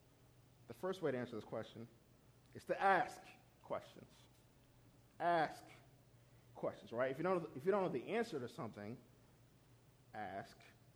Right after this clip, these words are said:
someone, right? And maybe they can help you find the answer. And I, I, as I get older, I find myself asking less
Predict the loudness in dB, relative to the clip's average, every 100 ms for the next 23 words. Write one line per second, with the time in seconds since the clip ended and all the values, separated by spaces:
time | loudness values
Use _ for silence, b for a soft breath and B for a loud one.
0 | -10 -8 -6 -6 -4 0 0 0 -2 0
1 | -2 -2 -2 -2 -2 -2 -2 -4 -6 -8
2 | B B -4 -2 0 -2 -6 -12 B B
3 | -8 -2 0 0 -2 -8 -2 0 0 2
4 | 0 -2 -16 -20 -20 -20 -20 -20 -20 -20
5 | -20 -20 0 4 8 8 8 6 6 6
6 | 6 4 4 0 0 0 2 0 0 0
7 | 0 0 -4 -4 -2 0 0